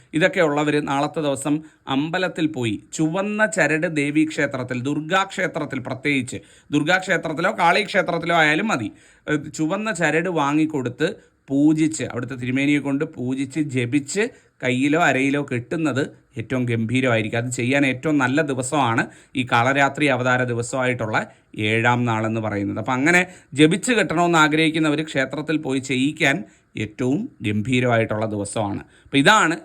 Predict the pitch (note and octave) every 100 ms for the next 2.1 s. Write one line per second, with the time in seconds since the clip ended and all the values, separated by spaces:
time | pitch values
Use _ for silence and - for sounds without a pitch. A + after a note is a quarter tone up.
0 | - A#2 B2+ C#3 C3+ C#3+ C#3 A#2+ A#2 B2+
1 | B2+ B2+ A#2+ C3 A2+ A2 A2+ B2 B2+ B2
2 | B2+